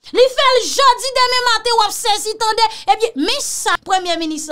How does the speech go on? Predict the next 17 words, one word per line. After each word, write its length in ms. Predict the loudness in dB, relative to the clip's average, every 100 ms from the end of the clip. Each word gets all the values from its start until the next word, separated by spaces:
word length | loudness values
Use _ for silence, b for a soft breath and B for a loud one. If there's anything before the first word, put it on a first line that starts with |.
| -6
te 140 | -6 -6
fè 160 | -8
ou 160 | -8 -10
pou 220 | -12 -10
prezidan. 720 | -6 -6 -6 -8 -8 -8 -14 -20 -20 _ _ _ _ _ _ _ _ _ -6
Pi 80 |
yo 80 | -4
te 160 | -2 -4
kapab 320 | -4 -4 -6
pou 160 | -8 -4
prezidan 560 | -4 -6 -8 -10 -10
pi 140 | -14 -14
byen. 240 | -12 -14 -18 _ _ _ _ _ _ -4
pou 80 | -2
l 60 | 0
te 60 | -2
ka 160 | -2